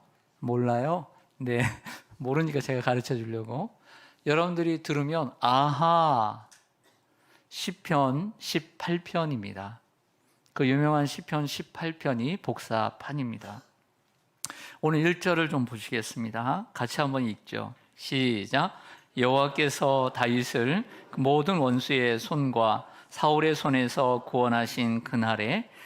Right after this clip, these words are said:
다윗이 이 노래의 말씀으로 여호와께 아뢰어." 아멘.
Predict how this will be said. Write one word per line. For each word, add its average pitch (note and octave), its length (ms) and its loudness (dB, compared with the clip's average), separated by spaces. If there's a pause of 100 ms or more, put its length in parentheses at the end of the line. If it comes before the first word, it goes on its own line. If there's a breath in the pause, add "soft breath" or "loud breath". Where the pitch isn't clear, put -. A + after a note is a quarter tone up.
(140)
다윗이 C3 540 2
이 C#3 320 0
노래의 B2 480 2
말씀으로 A#2+ 880 0
여호와께 C#3 800 0
아뢰어." G#2+ 880 0 (120)
아멘. A2+ 500 -2